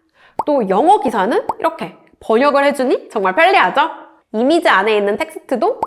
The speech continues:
동일하게 인식하니 걱정하지 마세요. 그리고 스마트 셀렉트에서 인기가 많았던 기능인 지아이에프 만들기도 여전히 가능합니다. 네 번째, 에이아이가 명령한 대로 그림을 그려주는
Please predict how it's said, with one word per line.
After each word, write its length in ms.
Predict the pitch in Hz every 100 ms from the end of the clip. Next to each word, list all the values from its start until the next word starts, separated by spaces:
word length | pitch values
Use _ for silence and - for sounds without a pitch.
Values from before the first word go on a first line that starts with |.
| -
동일하게 480 | 226 262 294 254 208
인식하니 580 | 202 262 - 294 220
걱정하지 480 | 269 185 185 190 185
마세요. 600 | - 165 320 202 180 - - _ -
그리고 400 | 220 214 208 220
스마트 360 | 359 427 427
셀렉트에서 600 | - 330 330 330 233 214
인기가 400 | 254 214 - 226
많았던 400 | 202 180 190 208
기능인 520 | 190 180 170 240 403 - - _
지아이에프 600 | - 220 269 349 269 254
만들기도 680 | 220 180 185 175 170 - 440
여전히 300 | 202 180 175
가능합니다. 1000 | 170 190 202 285 302 190 220 - - - -
네 180 | 208 196
번째, 540 | 247 330 339 185 160 - - _ -
에이아이가 680 | 185 214 226 175 160 277 180
명령한 680 | 185 214 311 370 370 359 233
대로 320 | 185 311 392
그림을 500 | - 233 233 294 285
그려주는 640 | 220 226 202 220 392 554